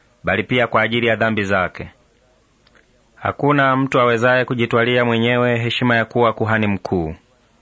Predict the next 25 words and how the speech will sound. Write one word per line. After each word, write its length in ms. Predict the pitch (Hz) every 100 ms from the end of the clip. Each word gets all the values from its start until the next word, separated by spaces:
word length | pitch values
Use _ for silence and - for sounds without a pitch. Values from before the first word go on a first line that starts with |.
| _ _ _ _
Kila 220 | 127 127
mmoja 480 | 123 127 131 113 110
huteuliwa 680 | 120 110 104 110 107 123 127
na 120 | 120
Mungu 480 | 113 117 104 90 92
kuwa 280 | - 113 107
kuhani 320 | 110 107 107
mkuu 500 | 104 - 110 107 107 107 _ _ _ _
kama 280 | - 117 123
alivyokuwa 560 | 117 104 104 - 113 104
Aroni. 440 | 104 98 85 80 - _ _ _ - _ _ _ _ _
Hali 220 | - 120
kadhalika 520 | 120 110 113 123 123
naye 240 | 117 117 117
Kristo 580 | - 117 113 101 92 107 _ _ _ _ _
hakujitwalia 720 | - 98 - 110 113 120 131 127
mwenyewe 400 | 123 127 131 123
heshima 400 | 117 - 127 117
ya 80 |
kuwa 240 | 113 120 117
kuhani 320 | 117 117 113
mkuu, 460 | 107 - 104 82 87 _ _ _ _ _ _ -
bali 180 | 95 104
Mungu 300 | 120 127 120
alimwambia, 640 | 113 110 107 101 87 82